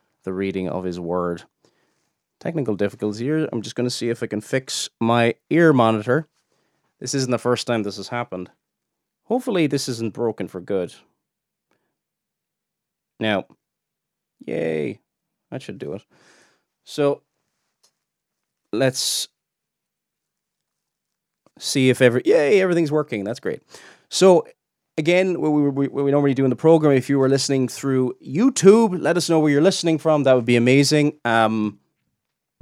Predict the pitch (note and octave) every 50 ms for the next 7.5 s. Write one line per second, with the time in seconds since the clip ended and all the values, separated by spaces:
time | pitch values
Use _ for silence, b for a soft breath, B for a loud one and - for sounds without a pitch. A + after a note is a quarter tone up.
0 | - - - B2 A#2+ B2+ B2+ A#2+ - - B2+ A#2+ A#2+ A#2+ - A#2+ A#2+ A#2 A2 -
1 | - - - _ _ _ _ _ _ _ _ _ _ _ - - F3+ F3+ - D#3+
2 | E3 E3 D#3+ D#3+ D3+ C#3+ C3+ C3+ B2+ D3+ B2+ - B2 G#2+ A2 G#2 C3+ C#3 C#3 -
3 | C#3 C#3 C3 C3 A#2+ C3 B2+ B2+ A2 A2 - D#3 F3+ F3 E3 D3+ C3+ A#2+ B2 B2
4 | A#2+ A#2+ - - D#3+ D#3+ - - C#3+ C3 B2 A#2 A2 A#2+ A#2 G#2+ G#2+ A#2+ B2 C3
5 | B2+ B2 - - A2 D3 F3 D#3+ D3+ C#3 B2+ A#2+ A#2+ A#2+ A#2+ A#2+ - - D3 C3
6 | B2+ - - B2 A#2+ A#2+ A2+ G#2+ - - - A2+ G#2+ G#2+ G#2+ G#2+ G#2 G2+ - _
7 | - - A2 A2 - - - - -